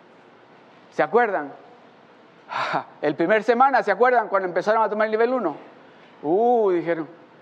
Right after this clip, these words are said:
"No voy a poder ver televisión. Y tengo que estar escuchando estos C Ds. Y tengo que estar leyendo la Biblia.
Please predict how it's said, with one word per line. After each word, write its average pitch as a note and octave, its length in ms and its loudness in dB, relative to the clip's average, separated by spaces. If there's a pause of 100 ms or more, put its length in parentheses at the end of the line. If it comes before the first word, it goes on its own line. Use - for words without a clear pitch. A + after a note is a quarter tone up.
(800)
"No E3 120 0
voy A3 100 4
a A#3 80 0
poder A#3 220 2
ver A#3+ 180 2
televisión. B3 680 0 (1600)
Y E3 120 0
tengo A#3+ 240 4
que B3 60 2
estar B3 200 0
escuchando B3 640 0
estos B3 340 -2
C - 480 -2
Ds. D#4 680 -6 (580)
Y G3 80 0
tengo B3+ 220 4
que B3+ 80 2
estar B3+ 260 4
leyendo B3+ 640 2
la B3 160 4
Biblia. C#4+ 500 -6